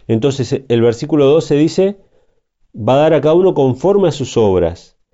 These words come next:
El catorce nos dice, "Bienaventurados los que guardan sus mandamientos". Pero fíjense en el versículo quince en adelante, dice así, "Mas los perros estarán fuera, los hechiceros, los disolutos, los homicidas, los idólatras,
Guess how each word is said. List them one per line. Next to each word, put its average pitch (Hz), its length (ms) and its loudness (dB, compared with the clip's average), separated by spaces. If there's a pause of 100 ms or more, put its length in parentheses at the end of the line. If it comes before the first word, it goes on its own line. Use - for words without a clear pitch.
(280)
El 117 160 -2
catorce 170 720 0
nos 135 240 2
dice, 175 560 0
"Bienaventurados 131 580 2
los 160 160 0
que 143 180 0
guardan 165 420 0
sus 160 160 -4
mandamientos". 135 800 0 (1120)
Pero 113 200 2
fíjense 151 400 0
en 160 80 2
el 151 80 2
versículo 151 960 0 (560)
quince 165 380 0
en 147 80 2
adelante, 143 720 0
dice 131 260 -2
así, 120 380 -2 (760)
"Mas 123 220 2
los 127 180 0
perros 180 420 0
estarán 156 380 0
fuera, 143 360 2
los 104 200 -2
hechiceros, 151 580 0
los 131 140 2
disolutos, 135 760 -2
los 110 220 -6
homicidas, 120 640 0
los 110 200 -6
idólatras, 127 640 0